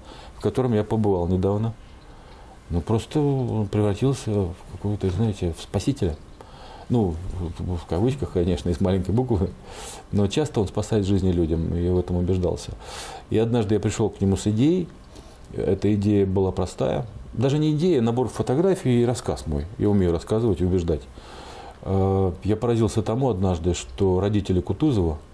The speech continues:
нашего спасителя Отечества, победителя Наполеона, никому не нужны.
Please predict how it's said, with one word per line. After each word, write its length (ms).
нашего 460
спасителя 500
Отечества, 500
победителя 440
Наполеона, 480
никому 280
не 80
нужны. 280